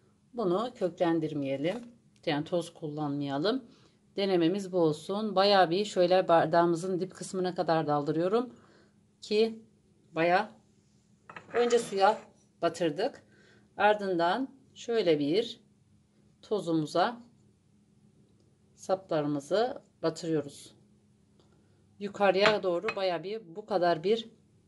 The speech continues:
e, toza bandırın arkadaşlar. Bu da önemli. Ardından şu şekil kapatıyorum.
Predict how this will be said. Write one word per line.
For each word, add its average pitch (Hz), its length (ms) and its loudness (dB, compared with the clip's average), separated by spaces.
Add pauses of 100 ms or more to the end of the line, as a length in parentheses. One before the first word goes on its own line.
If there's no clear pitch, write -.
(160)
e, 165 380 4 (2750)
toza 202 560 4
bandırın 185 580 6
arkadaşlar. 160 720 -2
Bu 165 80 -6
da 180 100 6
önemli. 165 500 6 (720)
Ardından 196 540 2
şu 220 160 -8
şekil 220 460 -4 (1400)
kapatıyorum. 214 760 0